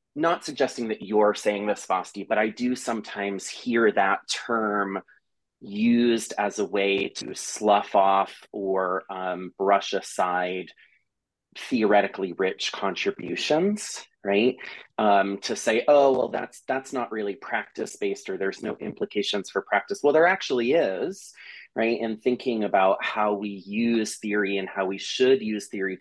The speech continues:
to enliven research and scholarship. Um, but yeah, that, that might be the only caveat that I would add, that we need to kind of think expansively about our notion of what is, is included in, um, when we think of the word practice.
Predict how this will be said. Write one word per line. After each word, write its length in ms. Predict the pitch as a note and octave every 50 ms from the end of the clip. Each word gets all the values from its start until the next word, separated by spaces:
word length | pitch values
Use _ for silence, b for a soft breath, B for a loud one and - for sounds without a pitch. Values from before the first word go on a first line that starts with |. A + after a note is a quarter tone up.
| - -
to 60 | G2+
enliven 920 | F#2 F#2 F2 F2 F2+ F2+ F#2 G2 G2+ F#2+ G2 G2 F#2 F2+ F2+ F2 F2+ F#2 - _ _ _ _ _ _ _ _ _ -
research 480 | G#2+ G#2 - - - G2 G2 - -
and 140 | F#2 F2 E2
scholarship. 760 | - - F#2 F2 F2+ F2+ F2 E2+ - - - F2+ F2 F2 - - - -
Um, 480 | - G2 F2+ F2 F2 E2+ E2+ F2 F2+ F2+ _ B B B B B B _ _
but 200 | F#2+ G#2 G#2 - -
yeah, 180 | A2 G2 F#2 F2
that, 220 | G#2+ A2+ - -
that 160 | C3+ C3+ - C3+
might 160 | C3 B2+ G#2+
be 120 | A#2+ A2+
the 140 | G2 G#2 -
only 300 | G2+ G2+ G2 G2+ G2 F#2
caveat 540 | - - - F2+ F2 E2 F#2 F#2 F2 D#2+ -
that 100 | F2+ E2+
I 80 | E2+ E2
would 140 | E2 E2 -
add, 260 | E2 E2 E2 E2+ D#2+
that 140 | F2 E2 F#2+
we 100 | G2 F#2
need 200 | F2+ F2+ D#2+ -
to 240 | - - F2+ E2+ - _ _ -
kind 120 | - F#2+ F2+
of 100 | E2+ -
think 200 | - F2+ - -
expansively 680 | E2+ - - - E2 E2 D#2+ - F#2+ - - E2+ E2+
about 260 | E2 D#2+ E2 D#2+ D#2+ -
our 120 | E2 E2+ E2
notion 360 | D#2+ E2 E2 - - F2 E2
of 80 | D#2+ -
what 200 | - E2+ E2 D#2+ - -
is, 260 | E2+ E2 D#2+ - - -
is 340 | - G2 F#2 E2+ - - - -
included 520 | F2+ F2 E2+ - - C#3 C3 A2 A2 G2+
in, 220 | F#2+ F#2 F#2 F2 - _ _ E2
um, 340 | E2 E2 E2 E2 E2+ F2 F2 - _ _ _ _ _ _ _ _ _
when 180 | - F#2+ F2
we 100 | E2+ F2
think 220 | - - F2+ E2+ -
of 80 | D#2+
the 80 | - E2+
word 220 | D#2 D#2 D2 -
practice. 640 | - - - - - - - E2+ E2+ - - - -